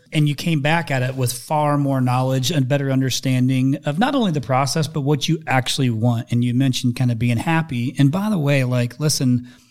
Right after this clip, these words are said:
nothing to be ashamed of for making money. Like, we are in business for profit, you know, how you make your money, I think, is,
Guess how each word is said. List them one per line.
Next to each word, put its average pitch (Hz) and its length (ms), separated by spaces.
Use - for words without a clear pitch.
nothing 196 380
to 185 40
be 160 160
ashamed 147 420
of 147 220
for 131 220
making 127 340
money. 113 240
Like, 113 180
we 131 140
are 143 80
in 131 120
business 131 320
for 131 200
profit, 120 580
you 127 60
know, 120 300
how 151 220
you 151 160
make 131 280
your 135 100
money, 123 360
I 117 60
think, 123 260
is, 120 300